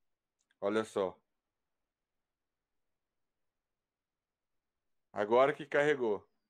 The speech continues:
Vamos ver se o cara vai mostrar alguma coisa de tempo. Não, não mostrou.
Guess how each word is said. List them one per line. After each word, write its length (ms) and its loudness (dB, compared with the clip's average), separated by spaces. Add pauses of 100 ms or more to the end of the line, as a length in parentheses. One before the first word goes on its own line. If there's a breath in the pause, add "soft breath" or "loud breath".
(680)
Vamos 160 -6
ver 80 -2
se 100 -10
o 40 -12
cara 180 -2
vai 100 0
mostrar 360 -6
alguma 220 -6
coisa 300 -6
de 140 -14
tempo. 520 -6 (600)
Não, 180 -4
não 120 -8
mostrou. 540 -8